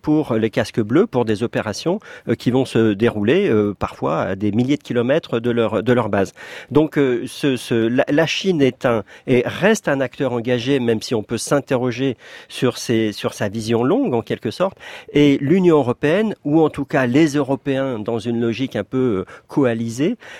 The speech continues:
euh, pourraient, euh, enfin, sont les, sont les plus à même, effectivement, de continuer à porter, euh, cette ambition, euh, qui ne sera peut-être jamais réalisée, mais en tout cas, ce projet,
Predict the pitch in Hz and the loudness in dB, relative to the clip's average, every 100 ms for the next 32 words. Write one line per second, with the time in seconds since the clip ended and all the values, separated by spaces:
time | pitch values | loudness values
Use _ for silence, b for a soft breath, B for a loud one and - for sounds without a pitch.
0 | B 120 113 110 95 - 147 131 160 214 | B 4 6 6 2 0 2 4 2 0
1 | - 113 113 110 113 123 - - 190 151 | -2 0 2 2 2 -2 -2 0 2 4
2 | 131 B B - 143 131 123 - 160 143 | 2 B B -4 0 2 0 -2 0 2
3 | 147 220 127 - 127 - 123 165 196 117 | 2 0 -2 -4 -10 -4 -2 0 0 0
4 | 110 160 - 143 143 113 - 170 - 165 | 0 -4 -4 -2 -2 -2 -2 -2 -2 -4
5 | 156 127 B B B 117 110 110 101 - | -2 -4 B B B 2 4 4 0 0
6 | 131 135 120 131 - 165 240 - B B | 0 0 -2 -6 -2 0 0 -2 B B
7 | B 123 113 113 - 127 113 135 113 - | B 4 4 2 0 -2 -2 -2 -4 -2
8 | 117 107 151 151 131 123 120 135 220 113 | -4 0 2 2 2 0 0 -4 -2 -4
9 | 113 131 - 151 180 - 175 - 156 135 | -4 -8 -4 -2 -2 -2 -2 -2 -2 -2
10 | 139 180 | -2 -4